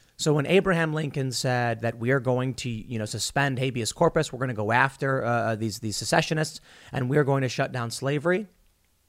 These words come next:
it was a good thing. Now, I suppose there are a lot of people who would say that Abraham Lincoln wasn't truly intent on ending slavery, it was just preserving the Union, but the North fought against the South because of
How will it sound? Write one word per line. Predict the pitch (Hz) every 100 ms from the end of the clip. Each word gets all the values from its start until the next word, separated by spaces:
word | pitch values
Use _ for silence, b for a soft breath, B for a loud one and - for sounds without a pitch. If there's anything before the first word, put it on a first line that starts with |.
| _ - - - - - -
it | 143
was | 147
a |
good | 175 165
thing. | 185 117 - _ B B B B
Now, | 170 185 175 - -
I | 160
suppose | - - 175 160
there |
are | 147
a |
lot | 147
of | 143
people | 139 135
who |
would | 127
say | 110 123 123
that | 117
Abraham | 120 120 117 117
Lincoln | 117 120 113
wasn't | 120 117
truly | - 135 120
intent | 104 95 143 131
on | 107 95
ending | 127 160 131 110
slavery, | 113 104 110
it | 127
was |
just | 110 -
preserving | 127 113 135 117 117 107
the | 101
Union, | 120 208 151 113 107 - B B B
but | 147 151 - _ _ b b b
the | - 131
North | 139 143 180 214 -
fought | - 156 147 -
against | 139 131 127 131 -
the | 113
South | - 123 113 - -
because | - 127 127
of | 123 101